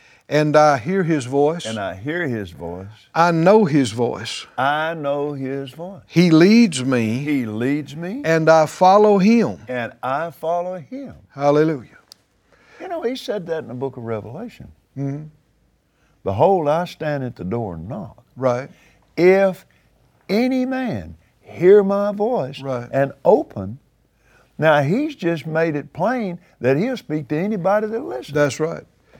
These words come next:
Speaker 1: If you'll give him access.
Speaker 2: Yeah.
Speaker 1: Uh, yes, sir.
Speaker 2: And he said, "I will come in."
Speaker 1: That's right. That's right.
Speaker 2: Oh, that's good, isn't it?
Speaker 1: It is so good. It's, Phyllis and I talk about this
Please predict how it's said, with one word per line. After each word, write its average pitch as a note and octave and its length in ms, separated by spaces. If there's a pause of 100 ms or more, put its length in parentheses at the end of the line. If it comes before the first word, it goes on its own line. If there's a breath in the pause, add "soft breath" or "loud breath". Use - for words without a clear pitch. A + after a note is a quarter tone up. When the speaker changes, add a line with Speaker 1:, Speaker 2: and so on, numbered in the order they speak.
(140 soft breath)
Speaker 1:
If C#3 260
you'll C#3+ 160
give C#3+ 200
him C#3+ 140
access. - 420
Speaker 2:
Yeah. C4 220 (340)
Speaker 1:
Uh, C3 140
yes, C#3 220
sir. D#3+ 280 (140)
Speaker 2:
And F#3 180
he G3+ 60
said, G#3+ 320
"I A3 160
will C#4 300
come A3 200
in." G#3+ 360
Speaker 1:
That's C#3+ 220
right. D3+ 240 (520)
That's C3 300
right. C#3 240
Speaker 2:
Oh, D#3+ 180
that's C#3+ 200
good, A#2+ 260
isn't D3+ 280
it? C#3 80
Speaker 1:
It C3 80
is C3+ 180
so - 260
good. A#2+ 360 (540 loud breath)
It's, - 380 (760 loud breath)
Phyllis G3+ 400
and D3 100
I C#3+ 120
talk C#3+ 260
about B2+ 340
this B2+ 420